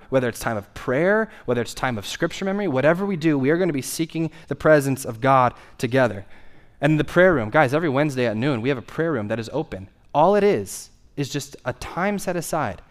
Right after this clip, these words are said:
for us to just seek God, seek him in prayer,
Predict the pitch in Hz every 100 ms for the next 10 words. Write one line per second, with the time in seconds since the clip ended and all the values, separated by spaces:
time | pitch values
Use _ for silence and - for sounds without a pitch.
0 | - - - - 147 147 147 135 - -
1 | 185 185 147 135 113 - - - _ _
2 | _ _ - - 185 190 - 151 101 107
3 | 113 - 139 123 -